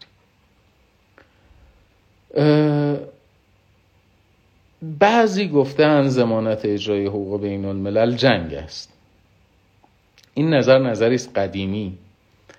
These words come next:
یعنی پیش از تصویب منشور ملل متحد، پیش از تصویب پیمان برایان کلوک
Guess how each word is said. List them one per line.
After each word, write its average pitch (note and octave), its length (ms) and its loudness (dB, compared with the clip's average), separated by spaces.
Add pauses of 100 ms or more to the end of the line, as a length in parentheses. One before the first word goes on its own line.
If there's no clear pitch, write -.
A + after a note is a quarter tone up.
(160)
یعنی G2 200 -6
پیش C3+ 340 -6
از F#2 180 -2
تصویب F#2 520 -6 (300)
منشور F2 420 -10
ملل E2 320 -10
متحد، E2 560 -14 (580)
پیش - 260 -10
از - 200 -4
تصویب E2+ 500 -12
پیمان E2 400 -12
برایان D#2+ 460 -12
کلوک D#2+ 200 -14